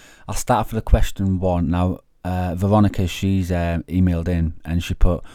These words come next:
"What's the darkest place I've ever," or it says you, so, "What's the darkest place you've ever investigated?" So that could be myself or the team, but no team next to me, so it's just me.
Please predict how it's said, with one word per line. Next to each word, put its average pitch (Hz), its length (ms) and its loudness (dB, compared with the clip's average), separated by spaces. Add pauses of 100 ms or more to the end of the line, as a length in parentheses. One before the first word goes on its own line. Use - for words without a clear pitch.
(140)
"What's 95 220 2
the 95 80 -2
darkest 98 560 -4
place 90 520 2 (300)
I've 82 300 -6
ever," 87 360 -4
or 80 280 -6 (600)
it 80 80 -12
says 82 280 -6
you, 80 320 -4
so, 85 160 -4
"What's 87 180 -4
the - 60 -6
darkest - 460 -6
place 87 260 -2
you've 87 100 -6
ever 82 180 -6
investigated?" 78 680 -8
So - 100 -12
that 65 80 -12
could - 120 -16
be - 80 -14
myself 69 420 -12
or 69 80 -10
the 67 80 -14
team, 78 320 -8
but 62 120 -12
no 76 140 -8
team 85 260 -8
next 85 200 -8
to - 80 -4
me, 117 100 0
so 85 160 -4
it's 76 120 -8
just 85 140 -16
me. 95 220 -2